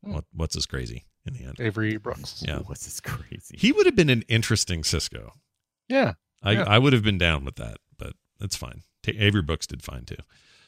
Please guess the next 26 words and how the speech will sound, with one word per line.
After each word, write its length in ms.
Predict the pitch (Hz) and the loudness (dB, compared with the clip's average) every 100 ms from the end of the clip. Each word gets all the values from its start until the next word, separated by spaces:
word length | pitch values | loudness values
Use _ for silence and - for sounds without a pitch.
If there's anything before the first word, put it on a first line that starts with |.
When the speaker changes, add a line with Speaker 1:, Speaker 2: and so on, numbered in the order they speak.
| _ | _
Speaker 2:
Uh, 220 | - 101 101 | 0 2 4
voiced 300 | 117 151 143 | 6 4 6
many 160 | 156 | 2
characters 400 | 147 147 139 139 | 6 4 4 2
in 60 | 117 | 2
many 160 | 117 110 | 2 2
Star 220 | - 110 | 2 2
Trek 180 | - 107 | 2 2
video 280 | 131 127 120 | 4 6 6
games. 580 | 120 117 113 107 - - | 6 4 4 2 0 -2
Uh, 300 | 95 90 85 | 0 2 2
also, 360 | - 98 - 98 | 2 2 4 4
Daniel 440 | 92 107 113 113 | 4 2 4 2
Roebuck 480 | 92 104 110 104 107 | 4 4 4 2 0
and 100 | 90 | -2
Company. 540 | 85 104 113 110 107 - _ _ _ _ _ _ | -2 -2 -2 -2 -2 -6 _ _ _ _ _ _
Uh, 540 | - 87 90 87 90 - - - 143 - 160 | 0 4 6 6 4 2 -4 -10 -6 -4 0
<laughs> 600 | - 165 - 160 - - - | 2 2 -2 -6 -10 -12 -2
he 120 | 113 | 0
was 240 | 113 101 | 2 2
Agent, 380 | 113 117 113 104 110 | 4 4 2 0 0
uh, 260 | 98 92 | 2 4
he 140 | 90 113 | 4 6
was 160 | 104 | 6
Agent 340 | 101 113 110 87 | 6 6 4 2
Ween. 560 | 101 127 135 139 143 | 2 4 4 2 2